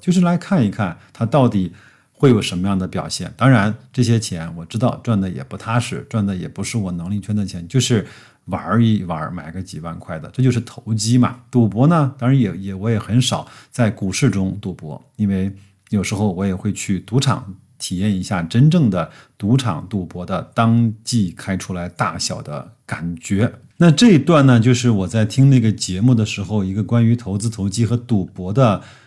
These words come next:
一个论点吧，我觉得也是要，有必要我们在放假之后重新来检核和审视一下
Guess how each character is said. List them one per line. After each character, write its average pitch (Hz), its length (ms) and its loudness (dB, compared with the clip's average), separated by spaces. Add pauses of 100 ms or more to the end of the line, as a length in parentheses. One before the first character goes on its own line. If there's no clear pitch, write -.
(140)
一 117 80 -2
个 123 100 4
论 123 260 6
点 87 240 -2
吧， 80 140 -6
我 82 140 -12
觉 104 100 -8
得 107 100 -2
也 90 240 -4
是 - 220 -2
要， 104 540 0
有 117 160 2
必 185 160 4
要 196 180 6
我 95 100 -6
们 90 140 -6
在 110 220 0
放 110 200 -2
假 98 160 -4
之 110 160 -8
后 107 280 -4
重 95 200 -10
新 156 440 0
来 95 280 -6 (280)
检 87 180 0
核 95 300 -4
和 120 180 -2
审 90 300 -6
视 - 180 -4
一 98 60 0
下 92 240 -4